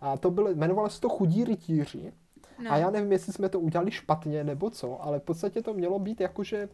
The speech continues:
Speaker 1: starý chleba, namazaný paštikou a osmažený ve vajíčku. Něco jak chleba ve vajíčku, ale
Speaker 2: Aha.
Speaker 1: uvnitř to je paštika.
Speaker 2: Aha, jo, já vím,
Speaker 1: A
Speaker 2: co myslíš.
Speaker 1: musím říct, že to bylo hrozné,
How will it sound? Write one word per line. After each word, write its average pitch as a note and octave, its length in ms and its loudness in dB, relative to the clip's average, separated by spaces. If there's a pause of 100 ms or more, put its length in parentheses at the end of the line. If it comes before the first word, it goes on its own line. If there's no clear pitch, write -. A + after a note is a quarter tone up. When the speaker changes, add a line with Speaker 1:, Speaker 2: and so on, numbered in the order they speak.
(720)
Speaker 1:
starý A#3 480 2
chleba, C3 680 -2 (340)
namazaný A3 560 -2
paštikou C#3+ 840 -6 (220)
a D3 200 -8
osmažený G#3+ 680 -2
ve F3+ 120 4
vajíčku. D#3+ 540 0
Něco E3 200 -2
jak A#3 100 -4
chleba A3 320 0
ve C3+ 120 -2
vajíčku, D3 520 -2
ale - 120 0
Speaker 2:
Aha. - 140 -4
Speaker 1:
uvnitř E3+ 320 2
to F3+ 120 6
je F3+ 60 6
paštika. E3 560 -2 (160)
Speaker 2:
Aha, A3+ 520 -4
jo, A#3 140 -4
já A3 120 -2
vím, F3 100 -4
Speaker 1:
A A#3 100 -2
Speaker 2:
co A3 140 -10
myslíš. G3+ 260 -2
Speaker 1:
musím A3 380 2
říct, D#3+ 300 0
že E3 140 0
to F3+ 140 0
bylo G3 240 2
hrozné, D3+ 840 2